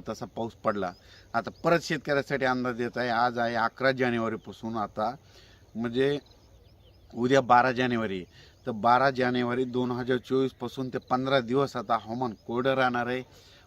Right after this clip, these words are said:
पाऊस काय येणार नाही, थंडीची लाट येणार आहे, म्हणून हे अंदाज लक्षात घ्यायचा. राज्यात एकंदरीत परिस्थिती बघितली तर राज्यामध्ये काय झालं, आता ह्या आठ,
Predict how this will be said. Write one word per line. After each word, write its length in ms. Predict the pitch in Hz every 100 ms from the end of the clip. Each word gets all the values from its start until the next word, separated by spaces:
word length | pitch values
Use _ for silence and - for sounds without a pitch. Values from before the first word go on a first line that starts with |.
| -
पाऊस 240 | 110 120 -
काय 200 | 131 120
येणार 240 | 120 123
नाही, 180 | 120 120 -
थंडीची 420 | 117 120 113 113
लाट 160 | 110 117
येणार 260 | 120 110 110
आहे, 160 | 113 110 - -
म्हणून 180 | 110 113
हे 100 | 117
अंदाज 320 | 113 107 107
लक्षात 280 | 101 98 98
घ्यायचा. 320 | 92 90 90 90 - - - - -
राज्यात 360 | 117 127 147 143
एकंदरीत 440 | 143 151 151 143 120
परिस्थिती 420 | 143 - 135 131
बघितली 320 | 127 135 120
तर 200 | 127 135
राज्यामध्ये 500 | 120 117 123 120 120
काय 220 | - 127
झालं, 200 | 123 117
आता 200 | 120 117
ह्या 400 | 123 120 113 110
आठ, 160 | 101 123